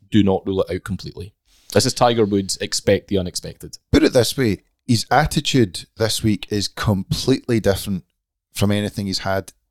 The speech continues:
Speaker 2: in history.
Speaker 1: In what way?
Speaker 2: He's extremely serious.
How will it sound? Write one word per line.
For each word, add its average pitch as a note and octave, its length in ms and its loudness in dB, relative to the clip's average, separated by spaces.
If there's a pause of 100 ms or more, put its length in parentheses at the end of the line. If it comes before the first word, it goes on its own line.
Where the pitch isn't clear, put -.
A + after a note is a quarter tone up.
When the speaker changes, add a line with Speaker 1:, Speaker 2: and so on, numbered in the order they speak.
(120)
Speaker 2:
in G2 160 0
history. E2+ 600 -4 (180)
Speaker 1:
In B2 120 4
what C3 140 4
way? A2 100 6
Speaker 2:
He's A#2+ 120 2
extremely C3+ 580 0
serious. F#2 600 -4